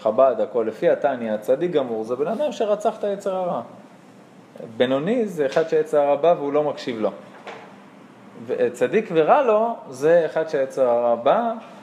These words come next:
אבל הוא מת אצלו לחלוטין, הוא לא, הוא לא מתפתה אפילו להקשיב לו, לא מתפתה, נלחם ומנצח. וצדיק וטוב לו, אין לו יצר הרע, יצר הרע מת. כמו שהקמרנה כותב על הרמק,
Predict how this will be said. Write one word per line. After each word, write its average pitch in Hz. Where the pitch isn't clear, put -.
אבל 131
הוא 160
מת 233
אצלו 131
לחלוטין, 131
הוא 131
לא, 156
הוא 143
לא 175
מתפתה 180
אפילו 131
להקשיב 110
לו, 98
לא 143
מתפתה, 175
נלחם 147
ומנצח. 127
וצדיק 175
וטוב 220
לו, 226
אין 262
לו 262
יצר 220
הרע, 240
יצר 214
הרע 202
מת. 185
כמו 143
שהקמרנה 139
כותב 135
על 127
הרמק, 120